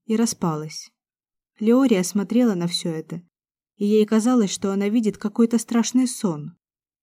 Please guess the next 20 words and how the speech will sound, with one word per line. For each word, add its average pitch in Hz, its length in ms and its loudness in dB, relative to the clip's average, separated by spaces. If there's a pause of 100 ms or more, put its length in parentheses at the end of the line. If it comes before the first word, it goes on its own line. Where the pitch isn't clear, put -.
(200)
«Видите, 202 540 4
я 170 280 0
умею 190 320 6
держать 185 380 2
своё 202 220 -2
слово. 165 480 -6 (400)
Идите 196 380 4
же 214 120 6
сюда, 202 500 0 (260)
прекрасная 175 580 0
мятежница», 165 800 -4 (640)
сказал 240 460 4
он, 196 140 6
подойдя 180 420 2
к - 80 -8
небольшой 190 440 0
картине, 196 640 0
изображающей 190 800 -2
цветок 208 460 -6
лотоса. 175 520 -2